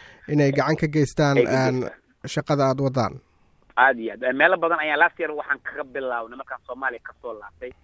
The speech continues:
Speaker 2: Ka London maalin baan jooga, waxaan u gudbay magaalada Toronto. Jaaliyadda Toronto waxaan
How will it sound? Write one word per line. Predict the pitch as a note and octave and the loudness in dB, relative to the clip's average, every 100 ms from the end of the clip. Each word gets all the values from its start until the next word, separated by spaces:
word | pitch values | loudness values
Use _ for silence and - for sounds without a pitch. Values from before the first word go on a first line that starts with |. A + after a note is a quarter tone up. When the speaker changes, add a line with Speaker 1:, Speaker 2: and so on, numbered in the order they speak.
| - | -16
Speaker 2:
Ka | A#2+ | -8
London | B2+ C#3 B2 | -6 -6 -8
maalin | A#2 A#2 C3 B2 | -8 -4 -4 -6
baan | A2 G2+ | -12 -10
jooga, | A#2 A#2+ | -8 -6
waxaan | B2+ B2 | -8 -10
u | B2 | -12
gudbay | A2+ G#2+ G#2+ | -12 -10 -8
magaalada | A2 A#2 A#2+ | -4 0 0
Toronto. | - B2+ B2+ - - _ _ | -2 -2 -2 -4 -20 _ _
Jaaliyadda | C3+ B2+ D#3+ D3 | 2 2 2 -6
Toronto | - D3+ C3+ C3 | -6 -6 -4 -4
waxaan | C3 C3+ A#2+ | -2 -4 -6